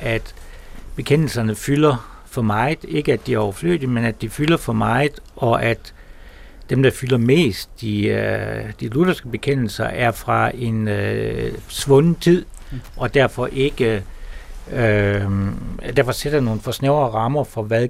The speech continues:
Speaker 1: kirken, øh, skulle kunne være i dag for at møde, øh, danskerne
Speaker 2: Mm.
Speaker 1: i, i vores tid.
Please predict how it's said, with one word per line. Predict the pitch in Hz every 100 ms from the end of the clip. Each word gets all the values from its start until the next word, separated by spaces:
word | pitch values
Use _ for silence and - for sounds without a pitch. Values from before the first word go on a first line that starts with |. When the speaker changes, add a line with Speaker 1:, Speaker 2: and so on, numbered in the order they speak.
| -
Speaker 1:
kirken, | 135 139 - 113 107 101 - - - - -
øh, | 113 104
skulle | - - 156 180
kunne | - 123 110
være | 110 117
i | 113
dag | 117 123
for | - 120 117 - 110
at | 113
møde, | 107 107 110 123 135 113 95
øh, | - 107 107 98 - - -
danskerne | 92 107 - 120 98 98 -
Speaker 2:
Mm. | 131 135 117 - -
Speaker 1:
i, | 120 107 98 - - - - - - - - -
i | - 127
vores | 110 113
tid. | - 117